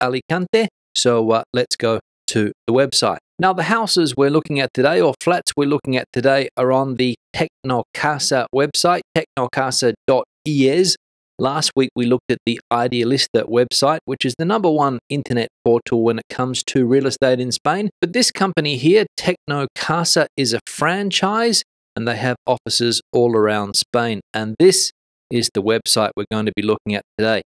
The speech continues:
Unfortunately, we don't have any language options, so we've only got Spanish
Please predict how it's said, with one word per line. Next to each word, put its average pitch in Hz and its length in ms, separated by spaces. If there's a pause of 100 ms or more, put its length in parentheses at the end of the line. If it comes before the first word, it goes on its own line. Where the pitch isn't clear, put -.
(280)
Unfortunately, 139 1120 (160)
we 113 100
don't 143 280
have 135 200
any 131 220
language 120 500
options, 156 480
so 123 100
we've 117 200
only 170 240
got 135 240
Spanish - 680